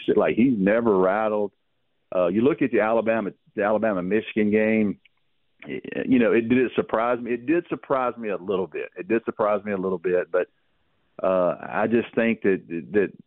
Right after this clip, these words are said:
you know, mistakes are made, and you, you gotta credit, you gotta credit Michigan. I,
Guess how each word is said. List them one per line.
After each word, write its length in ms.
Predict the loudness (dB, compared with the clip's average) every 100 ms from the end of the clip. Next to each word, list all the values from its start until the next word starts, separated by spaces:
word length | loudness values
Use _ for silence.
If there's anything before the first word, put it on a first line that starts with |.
| -12
you 120 | -4
know, 140 | 0 0
mistakes 560 | -2 -4 0 0 0
are 80 | 0
made, 400 | 2 2 2 2
and 160 | 0 -2
you, 80 | -6
you 460 | -8 -8 -6 -4
gotta 220 | -2 -2
credit, 420 | -2 -2 0 0 0
you 80 | 0
gotta 200 | 0 -2
credit 440 | -2 -2 -2 -2
Michigan. 480 | -2 -2 -4 -10 -8
I, 100 | -6